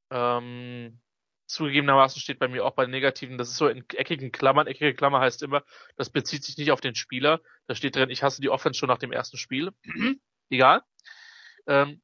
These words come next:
nicht konstant, was seine Präzision betrifft, und das ist das, was die Grade halt am Ende unten hält. Der überzeugt mich nicht genug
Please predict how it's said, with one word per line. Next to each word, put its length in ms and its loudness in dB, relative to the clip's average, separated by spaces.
nicht 220 -6
konstant, 540 0
was 380 -8
seine 300 0
Präzision 540 -6
betrifft, 540 -2
und 120 0
das 140 2
ist 120 -2
das, 120 2
was 100 0
die 140 -6
Grade 280 4
halt 140 4
am 120 -4
Ende 200 -4
unten 320 -8
hält. 380 -4
Der 80 0
überzeugt 500 2
mich 180 -10
nicht 360 -10
genug 420 -6